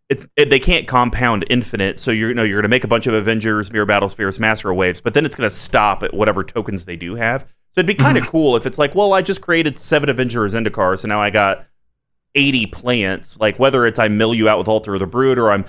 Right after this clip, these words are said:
Speaker 1: sacking each one to deal a damage, or even sacking two of them to deal a damage. Maybe I kill
Speaker 2: Mm-hmm.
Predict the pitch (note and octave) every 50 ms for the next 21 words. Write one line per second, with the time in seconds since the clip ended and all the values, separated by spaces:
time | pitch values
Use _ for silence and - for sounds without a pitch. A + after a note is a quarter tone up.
0 | - - _ - - - D3+ C#3+ C3+ - C3 B2 - G#2+ B2 A2+ - - B2 A2+
1 | A#2+ B2 A#2+ B2 A#2 G2 G#2+ G#2+ A2 A2 A2+ G2 F2 G#2+ G#2+ G#2+ G#2+ A2 G#2 A#2+
2 | A2+ A#2 A#2 A#2 A2 - C3+ A#2+ A#2 - A2+ G2+ F2+ - - - A#2 A#2 A#2+ B2
3 | B2 B2+ B2+ C3+ - C#3 B2+ C3+ C3+ C3 C3 C3+ B2 C3+ C3 C3+ C3+ C#3 C#3+ C#3
4 | - - G#2+ G#2 G2+ G#2 G2 F#2 F2+ - - B2 A#2 A2+ - D3